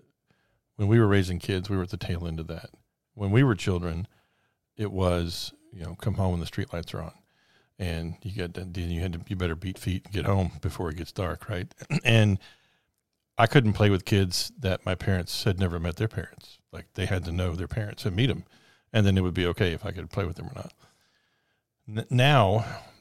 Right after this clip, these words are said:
uh, parents have, they have to have so much situational awareness on so many fronts. You not only have to have, there's a whole electronics front,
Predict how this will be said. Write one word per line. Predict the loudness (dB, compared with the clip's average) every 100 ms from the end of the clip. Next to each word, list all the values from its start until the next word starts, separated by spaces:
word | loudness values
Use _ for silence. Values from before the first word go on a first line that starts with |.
| -20 -18 -16
uh, | -16 -14 -16 -4
parents | 0 0 0 -2
have, | 2 2 0 -4 -10
they | -4 0
have | 0
to | 0
have | 0 0
so | -2 -6 -2 0 2
much | 2 0 -2 -10 -12 -20
situational | -14 -10 -8 -8 -4 -4 -4 -2 0 0 -2 -2 -2
awareness | -2 -4 -4 -6 -8 -12 _ _ _ _ _ 0
on | 0
so | 0 0 2
many | 4 4 4
fronts. | 2 -4 -4 -6 -10 -8
You | 0 4
not | 6 6
only | 4 2 4
have | 2 0
to | -2
have, | 0 0 0 -6 _ _ _ _ _ _ _ _ _ _ _ _
there's | -2 0
a | -2
whole | 4 6 6 4 2
electronics | 0 0 -2 2 2 -2
front, | -8 -6 -6 -8